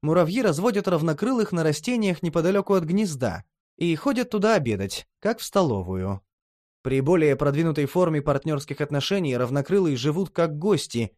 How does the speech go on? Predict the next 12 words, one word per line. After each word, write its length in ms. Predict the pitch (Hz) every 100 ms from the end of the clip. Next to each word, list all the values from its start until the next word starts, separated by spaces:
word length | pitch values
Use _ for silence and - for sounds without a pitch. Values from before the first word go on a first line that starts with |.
| -
непосредственно 800 | 156 151 - 175 156 - 160 147
в 60 |
гнезде, 680 | 127 175 175 156 190 139 87 _ _ _ _
где 340 | 127 120 123 107
кормятся 500 | 139 120 113 - 113
корнями 720 | 117 110 139 175 147 107 - -
и 180 | 208 175
другими 460 | 185 196 202 139
находящимися 840 | 107 101 143 151 - 123 113 120
внутри 400 | 107 131 139 147
частями 420 | 135 120 - 139 123
растений 680 | 123 - 202 156 117 101